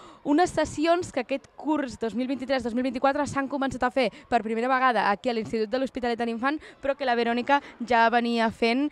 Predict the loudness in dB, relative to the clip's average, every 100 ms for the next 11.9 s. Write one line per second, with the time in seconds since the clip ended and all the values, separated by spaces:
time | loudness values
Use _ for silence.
0 | -2 -2 0 -2 -2 0 -2 -2 -6 -6
1 | -8 -2 0 0 -4 -2 -2 -2 -4 -4
2 | -4 -4 -6 -4 -6 -6 -4 -4 -4 -4
3 | -4 -4 -10 -8 -4 0 0 0 -2 -2
4 | 0 0 -2 -4 -6 -12 -20 -20 -20 -20
5 | -20 _ -20 -20 -18 -16 -2 0 2 0
6 | 2 0 0 0 0 0 -4 -4 -2 -2
7 | -2 -2 -4 0 -2 0 -4 -2 -2 0
8 | -2 0 -2 0 -4 -12 -6 -2 -2 -2
9 | -2 0 -2 -6 -4 -4 -4 -4 -4 -4
10 | 0 2 2 0 0 -2 -2 -6 -2 -2
11 | -2 -4 -6 -6 -6 -6 -8 -6 -8